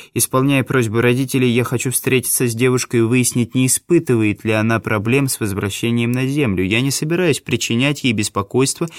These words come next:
или негативные эмоции". "Вы говорите правду", согласился информаторий. "Ваш запрос признан обоснованным, однако информация о точном адресе разумной личности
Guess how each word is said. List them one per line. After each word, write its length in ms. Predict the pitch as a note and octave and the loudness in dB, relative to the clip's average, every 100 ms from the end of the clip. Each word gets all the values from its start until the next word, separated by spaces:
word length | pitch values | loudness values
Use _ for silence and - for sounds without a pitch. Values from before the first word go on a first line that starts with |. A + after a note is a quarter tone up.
| - - | -12 -2
или 160 | B2 | 2
негативные 680 | A#2 G#2 G#2+ - A2+ A#2 B2+ | 2 2 0 0 0 2 0
эмоции". 580 | C3+ G#2+ - - F2+ F2 _ _ _ _ _ _ _ - | 0 -2 -4 -4 -6 -8 _ _ _ _ _ _ _ -4
"Вы 180 | C3 F3 | 0 4
говорите 460 | G3 F#3 F#3 F#3 | 4 4 4 2
правду", 480 | E3 C3 A2 G2+ A2+ | 0 2 2 2 -2
согласился 580 | - A2+ A#2 B2 A2 A#2+ | -2 0 0 0 -2 -2
информаторий. 640 | G#2+ A#2+ A#2 A2 A2+ A2+ - - - | -2 0 0 2 0 0 -4 -18 -12
"Ваш 260 | A#2 C#3+ B2+ | 0 2 4
запрос 600 | A#2 B2 - B2+ A#2+ - | 2 -2 0 0 0 -4
признан 440 | - B2+ G#2+ A2 - | 0 2 2 0 0
обоснованным, 760 | A#2 G#2+ - C#3+ E3 F#3 G3 - - | -2 -2 -2 0 0 0 -2 -6 -16
однако 460 | - A2+ C3 C#3 C#3+ | -4 0 2 2 0
информация 800 | - A#2+ B2 A2 B2+ A#2+ B2 A2+ | 0 0 0 2 2 0 0 0
о 40 | |
точном 540 | A2 C#3+ B2 - G#2+ - | 2 2 2 0 -4 0
адресе 520 | A2+ G#2+ G#2+ - G#2+ | 0 0 -2 -2 -2
разумной 420 | G2+ G2 G#2 G#2 | -2 -2 -2 0
личности 580 | B2 E3 G3 F3+ - E3+ | 0 -2 -2 -2 -2 -2